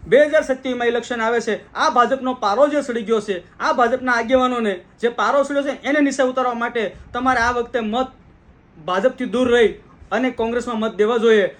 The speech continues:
તો જ આ ભાજપને ભાન થશે, આ ભાજપના આગેવાનોને ભાન થશે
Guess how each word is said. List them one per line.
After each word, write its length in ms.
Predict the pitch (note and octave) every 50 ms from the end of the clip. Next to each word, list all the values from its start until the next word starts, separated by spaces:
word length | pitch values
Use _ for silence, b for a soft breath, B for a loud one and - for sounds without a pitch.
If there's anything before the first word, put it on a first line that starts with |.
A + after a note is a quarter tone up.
| - _ -
તો 120 | C#4+ D#4 D#4+
જ 40 | D4+
આ 100 | D4+ D4
ભાજપને 420 | G#3+ A3 A3+ G#3+ C4+ C4 B3 B3+
ભાન 320 | G#3+ E3+ G#3 G#3+ A#3 B3+
થશે, 500 | B3+ B3 B3+ B3+ B3+ C#4 A#3+ G3+ E3+ - - -
આ 120 | - D4+ D4
ભાજપના 360 | B3+ A#3+ A#3 B3+ B3 B3 A#3
આગેવાનોને 360 | A3+ A#3 A3+ B3 A#3+ A#3 A3+
ભાન 200 | F#3 G3+ A3+ A#3
થશે 400 | G#3 A3+ A3+ A#3 A3+ B3+ A#3 G3